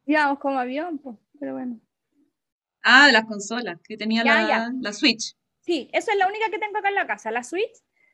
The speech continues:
Speaker 1: la Nintendo Switch, y puta, como que de todos los juegos que tiene el Seba, como que yo lo único que a mí me gusta jugar es el Mario Kart. Y el otro día un amigo le
Speaker 2: <clears throat>
Speaker 1: prestó un juego que era como Mario tres D,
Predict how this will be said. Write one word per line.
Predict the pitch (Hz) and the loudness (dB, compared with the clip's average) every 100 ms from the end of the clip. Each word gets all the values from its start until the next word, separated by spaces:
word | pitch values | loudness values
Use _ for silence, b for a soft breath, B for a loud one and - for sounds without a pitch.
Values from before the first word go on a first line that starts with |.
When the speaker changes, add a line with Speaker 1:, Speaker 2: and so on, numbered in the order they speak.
| _ | _
Speaker 1:
la | - | -4
Nintendo | 262 262 285 330 320 | -2 -2 -2 -2 -2
Switch, | 302 349 427 - _ | -4 -4 -4 -6 _
y | 269 254 | -10 -6
puta, | 294 247 220 | -2 0 0
como | 247 254 240 | 0 -2 0
que | 233 | 0
de | 226 | 0
todos | 277 349 | 0 0
los | 403 403 | 0 -2
juegos | 440 440 453 | -2 -2 -4
que | 440 | -4
tiene | 427 440 | -4 -6
el | 403 | -8
Seba, | 415 453 539 587 | -8 -8 -8 -10
como | 349 294 | -6 -6
que | 277 277 | -6 -8
yo | 302 | -6
lo | 302 | -6
único | 359 370 359 | -6 -6 -6
que | 392 | -6
a | |
mí | 392 359 | -6 -6
me | 403 | -6
gusta | 381 403 | -8 -8
jugar | 403 403 415 415 | -8 -4 -2 -2
es | 392 381 - _ _ _ _ | -6 -6 -10 _ _ _ _
el | - 254 | -6 -4
Mario | 262 285 262 247 | -2 -2 -4 -2
Kart. | 302 403 _ _ _ _ _ _ _ _ _ _ _ _ _ _ | -2 -2 _ _ _ _ _ _ _ _ _ _ _ _ _ _
Y | 247 247 | -2 2
el | 254 | 2
otro | 262 277 | 2 0
día | 240 277 381 | -2 -2 -2
un | 330 302 | 0 -2
amigo | 285 285 370 | 0 -2 0
le | 403 | 2
Speaker 2:
<clears throat> | 311 277 226 - | 2 0 -2 -4
Speaker 1:
prestó | 381 466 | -4 -4
un | |
juego | - - 427 277 320 440 _ _ _ _ _ _ _ _ _ _ _ _ _ | -4 -2 0 0 0 -4 _ _ _ _ _ _ _ _ _ _ _ _ _
que | 269 | -2
era | 285 277 | -2 -2
como | 254 220 208 - | -4 -6 -10 -12
Mario | 220 247 302 339 320 | -6 -2 0 0 0
tres | 277 262 208 | -4 -4 -8
D, | 262 311 311 | -6 -6 -8